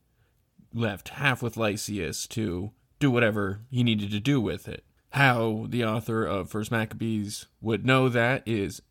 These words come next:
anybody's guess. He was probably guessing more than anything else. But Lysias has real power. Lysias has the army, and he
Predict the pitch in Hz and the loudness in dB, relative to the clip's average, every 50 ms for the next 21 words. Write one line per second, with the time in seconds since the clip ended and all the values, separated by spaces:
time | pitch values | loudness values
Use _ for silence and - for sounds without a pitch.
0 | - - 123 123 117 110 110 110 107 104 110 107 104 120 117 123 147 151 - - | 0 0 2 2 2 2 0 0 0 0 -2 -2 0 2 2 2 2 0 0 0
1 | 143 143 139 123 110 107 - - 117 107 104 101 104 101 98 101 92 87 92 90 | 2 2 4 4 2 0 0 2 2 2 2 0 -4 -4 -2 -2 -2 -2 -4 -6
2 | - _ _ _ _ _ _ _ _ _ _ _ - - 120 117 113 - - 120 | -8 _ _ _ _ _ _ _ _ _ _ _ -4 -2 -2 -2 -2 -2 -2 -2
3 | 110 104 101 107 107 - _ - 117 120 120 110 113 107 110 110 113 110 107 - | -2 -2 -2 -4 -6 -8 _ -2 0 2 2 2 2 2 0 2 0 0 0 -2
4 | 110 107 107 104 107 113 143 147 - - - _ _ _ _ _ _ _ _ - | -2 0 0 0 0 0 -2 -4 -6 -10 -14 _ _ _ _ _ _ _ _ 2
5 | - 131 131 123 123 139 190 220 220 - 196 175 170 - 160 151 139 131 131 120 | 4 6 6 6 6 4 4 6 4 4 2 2 2 4 4 4 6 6 4 2
6 | 110 113 120 117 117 120 127 123 113 110 110 139 139 139 127 117 98 82 58 - | 0 -2 -2 -2 2 4 4 4 4 2 2 2 2 2 2 2 0 -2 -4 -6
7 | 69 - - _ _ _ _ _ _ _ _ _ _ - - 110 113 117 117 - | -8 -10 -12 _ _ _ _ _ _ _ _ _ _ -6 -2 0 0 0 0 0
8 | 127 117 117 - - 113 110 101 98 98 98 101 110 - - - - - 104 104 | 0 0 -2 0 0 0 2 2 4 2 2 0 -2 -6 -10 -12 -12 -8 -2 0
9 | 120 123 113 104 117 117 120 123 120 117 117 131 151 151 143 - _ _ _ _ | 2 2 2 2 2 4 4 2 2 2 0 0 0 -2 -4 -8 _ _ _ _
10 | _ _ _ _ - - 120 117 117 113 117 120 120 117 110 107 | _ _ _ _ -6 -2 -2 0 0 0 2 2 2 2 0 0